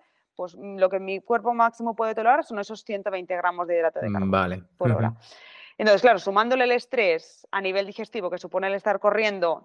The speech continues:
Speaker 1: ya vamos a reducir, y si no hay esa parte de entreno, ah, digestivo, yo ya
Speaker 2: Vale.
Speaker 1: le puedo meter hidratos, que quizás le estoy metiendo, pues, ochenta gramos de hidratos, pero mi cuerpo no lo tolera, porque tiene la sangre, pues, cubriendo la parte muscular y la parte digestiva, pues, no lo puede sostener.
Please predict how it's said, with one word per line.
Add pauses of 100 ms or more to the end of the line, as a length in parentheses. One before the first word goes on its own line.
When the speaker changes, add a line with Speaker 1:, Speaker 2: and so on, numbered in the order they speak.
Speaker 1:
ya
vamos
a
reducir,
y
si
no
hay
esa
parte
de
entreno, (560)
ah,
digestivo, (360)
yo
ya
Speaker 2:
Vale.
Speaker 1:
le
puedo
meter
hidratos,
que
quizás
le
estoy
metiendo,
pues,
ochenta
gramos
de
hidratos, (460)
pero
mi
cuerpo
no
lo
tolera, (600)
porque
tiene
la
sangre,
pues,
cubriendo
la
parte
muscular
y
la
parte
digestiva,
pues,
no
lo
puede
sostener.